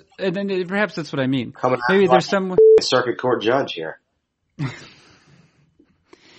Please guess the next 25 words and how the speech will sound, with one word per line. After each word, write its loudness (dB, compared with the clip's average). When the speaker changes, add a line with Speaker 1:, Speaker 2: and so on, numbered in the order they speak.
Speaker 1:
I, 2
I, 0
do 0
you 6
think 2
that 4
it, -4
do -2
you 2
think -2
that, 0
that 0
at -2
some -2
level 0
art 2
should 2
help 0
one 0
navigate 0
the 2
terrifying 0
waterways 2
of -8
life? -2